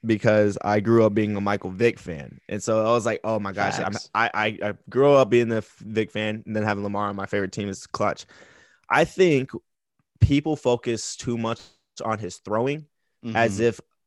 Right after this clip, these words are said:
Speaker 1: his running isn't a part of his, s-, like, as if a quarterback can't be a running quarterback. And I
Speaker 2: Right.
Speaker 1: get, like, I totally get that. Yes, his throwing's not as, he's probably top, maybe close fifteenth best
Speaker 2: Mm-hmm.
Speaker 1: thrower in the N F L. I'm not,
Speaker 2: Mm-hmm.
Speaker 1: I, I,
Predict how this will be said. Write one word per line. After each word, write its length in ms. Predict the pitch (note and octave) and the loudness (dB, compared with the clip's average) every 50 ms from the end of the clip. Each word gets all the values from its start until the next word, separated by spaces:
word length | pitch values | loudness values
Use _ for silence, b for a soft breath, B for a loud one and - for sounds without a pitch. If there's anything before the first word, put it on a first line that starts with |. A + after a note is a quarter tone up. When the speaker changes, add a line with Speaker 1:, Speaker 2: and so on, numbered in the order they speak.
| _ - - | _ -10 -6
Speaker 1:
his 180 | A#2+ A#2 F#2 | -6 -6 -2
running 360 | G2 A2 B2 C3+ B2+ A#2+ A2+ - | 2 2 4 4 4 2 0 0
isn't 220 | G#2 A2+ A2 G#2+ | 0 0 0 0
a 60 | G#2+ G2 | -4 -4
part 260 | - - A2 G#2+ G#2 | -4 -4 -4 -4 -4
of 100 | G2+ - | -6 -10
his, 540 | - - - - - A2 G#2 G2 - - - - - | -12 -18 -12 -6 -6 -6 -6 -6 -10 -18 -20 -20 -20
s-, 220 | - - - - _ _ | -18 -18 -18 -20 _ _
like, 240 | - G2 F2+ - _ _ _ _ _ _ _ _ _ _ _ A#2 A2+ - | -6 -6 -6 -8 _ _ _ _ _ _ _ _ _ _ _ -10 -6 -4
as 140 | A#2+ B2+ A#2+ | -2 -2 0
if 80 | C#3 | 0
a 60 | C3 A#2 | -2 -2
quarterback 380 | - - C#3 C#3 C#3 C3 - | -2 -2 -2 0 -2 -2 -2
can't 280 | - - - B2 - A2+ | 0 0 0 0 0 -4
be 80 | A2 | -4
a 80 | G#2+ G2+ | -4 -2
running 240 | G2 G2+ F#2+ F#2 F#2 | -2 -4 -6 -8 -8
quarterback. 520 | - - F#2+ F#2 D#2 E2+ D2 G#1 - - _ B B B | -6 -4 -4 -4 -4 -6 -6 -8 -8 -10 _ B B B
And 100 | G#2+ A2+ | -2 0
I 120 | A#2 A#2 | 2 4
Speaker 2:
Right. 180 | D3 F3 D#3+ A#2 | 4 2 4 4
Speaker 1:
get, 260 | A2 E3 F#3 - - b b b b | 6 4 4 4 0 b b b b
like, 120 | C#3+ C#3+ | 0 2
I 100 | D3 D3+ A#2 - - | 2 0 0 -4 -4
totally 400 | - - E3 F3 F3 E3+ E3+ C3+ | 0 2 4 4 6 4 4 2
get 320 | G#2 A2 A#2+ A2+ - G#2 | 2 -2 -4 -4 -4 -6
that. 180 | A2 G#2+ G#2 - - | -8 -8 -8 -10 -8
Yes, 400 | A2+ A2+ G#2+ F2+ - - - _ - | -6 -4 -4 -6 -8 -12 -20 _ -16
his 180 | A2+ A#2 G#2+ - | -12 -12 -10 -6
throwing's 340 | - B2 C3 C3+ A#2 F#2+ F#2+ | -4 -2 -2 -2 -4 -6 -8
not 240 | G#2 G#2+ A2 A2+ | -6 -6 -4 -2
as, 160 | A#2 A#2+ A2 - | -4 -4 -6 -8
he's 180 | - A#2+ B2+ - | -10 -12 -12 -8
probably 340 | _ - F3+ F3+ F3 F3 D#3+ | _ -2 -2 -2 -2 -4 -6
top, 400 | D3 - - F#3 D#3+ D#3 - _ _ _ _ - - | -8 -8 -4 0 0 0 -2 _ _ _ _ -20 -18
maybe 400 | - E3 F#3 F#3+ F3+ F#3 F3 - _ _ _ _ _ | -12 -10 -8 -8 -8 -10 -12 -14 _ _ _ _ _
close 280 | - - F3+ E3+ E3 - | -6 -4 -4 -4 -4 -4
fifteenth 520 | - F3 F3 - - - C3+ C3 D3+ D#3+ _ - | -6 -8 -8 -8 -10 -12 -10 -10 -10 -10 _ -8
best 320 | - C3+ C3+ C#3 B2 A2 | -4 0 0 0 0 0
Speaker 2:
Mm-hmm. 160 | C3 C3+ D#3 | 0 0 0
Speaker 1:
thrower 320 | D#3 - C#3+ C3+ C#3+ D3+ D3+ | 2 0 0 2 2 2 0
in 80 | D3 | 0
the 80 | C3+ C#3 | -2 0
N 80 | C#3 C#3 | 0 0
F 100 | C3+ C3+ | 2 2
L. 140 | C3+ D3+ | 2 2
I'm 100 | C#3 A#2 | 2 0
not, 160 | C#3+ C#3 - - | 0 0 0 0
Speaker 2:
Mm-hmm. 260 | - - B2 B2+ A#2 | 0 -2 0 0 2
Speaker 1:
I, 100 | D3+ | 2
I, 60 | E3 | 0